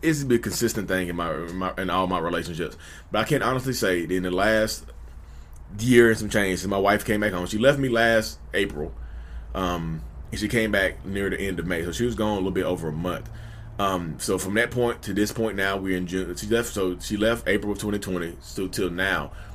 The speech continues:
of June of twenty twenty-one. I've only had one rage incident, like, one. And I was, like, literally, I was downstairs, um,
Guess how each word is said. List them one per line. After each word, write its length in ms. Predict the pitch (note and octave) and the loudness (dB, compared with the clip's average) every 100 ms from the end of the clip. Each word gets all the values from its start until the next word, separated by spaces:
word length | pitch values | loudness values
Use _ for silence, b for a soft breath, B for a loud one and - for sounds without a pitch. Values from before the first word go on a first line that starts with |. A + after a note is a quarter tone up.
| - | -6
of 160 | F#2+ F2+ | -6 -2
June 300 | F#2 G#2 F#2+ | 0 2 2
of 100 | D#2+ | -2
twenty 220 | G#2+ F2+ | -2 -4
twenty-one. 500 | E2 F2 F2 F2+ D#2 | -2 -2 0 -2 0
I've 160 | F2+ | 0
only 160 | G2+ A2 | 0 2
had 260 | A2 G#2 E2 | 2 0 0
one 320 | G2+ A#2 A2 | 0 0 0
rage 340 | A2 A2+ G#2+ | 2 2 0
incident, 420 | F2+ E2 D#2+ G#1+ - - | -4 -6 -8 -10 -12 -6
like, 140 | D#2+ | -4
one. 440 | E2+ G2+ G#2+ D2 - B B B B B | -2 0 0 -2 -8 B B B B B
And 360 | G2+ G2 F#2 E2+ | 0 2 0 0
I 100 | G2 | 0
was, 240 | F2+ F2 | 0 -2
like, 320 | F#2+ F2 A#1+ | 0 0 -2
literally, 420 | G2+ A#2 A2+ F2 D2+ - | 4 6 6 2 -2 -4
I 100 | E2+ | -4
was 100 | E2 | 0
downstairs, 720 | G2 A2+ A#2+ B2+ A#2+ A#2+ - B B B - | 2 2 4 6 6 4 -2 B B B -4
um, 580 | G2 G2 F2+ F2 D#2+ D#2+ | 2 4 4 2 0 -6